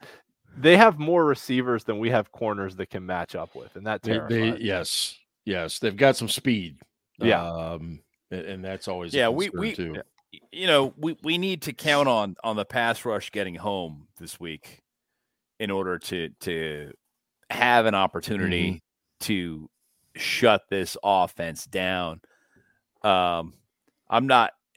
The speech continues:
Speaker 3: if, if I'm Terrell Austin, and I, I'm not, but, uh, I'm, I'm not gonna say, "Let's just shut down the run and dare them to throw," because then they will. <laughs>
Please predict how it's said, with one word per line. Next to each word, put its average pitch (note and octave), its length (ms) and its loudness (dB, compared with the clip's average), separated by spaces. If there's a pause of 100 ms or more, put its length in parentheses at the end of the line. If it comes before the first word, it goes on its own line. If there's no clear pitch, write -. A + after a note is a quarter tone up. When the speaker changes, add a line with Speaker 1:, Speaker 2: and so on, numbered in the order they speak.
(120)
Speaker 3:
if, A2 300 2
if A2 220 2
I'm A#2 220 6
Terrell G#2 340 2
Austin, F2 600 0
and E2+ 260 -12 (280)
I, - 60 -20 (560)
I'm D#2 140 -16
not, D#2 360 -10 (480)
but, E2+ 440 -2 (120)
uh, E2 480 -4
I'm, F2+ 240 -6 (100)
I'm F#2+ 140 -6 (120)
not A2+ 320 2 (240)
gonna G2 220 -6
say, G2+ 440 2
"Let's F2 180 -6
just F#2+ 220 -10
shut G2 220 -2
down F2+ 180 -2
the D#2 60 -8
run F#2 220 -4
and D2+ 100 -10
dare F2 180 -4
them D2+ 140 -12
to D2 60 -16
throw," D#2+ 440 -8 (520)
because F#2 360 -4
then F#2+ 200 -4
they F2+ 100 -4
will. E2+ 460 -6 (220)
<laughs> - 60 -6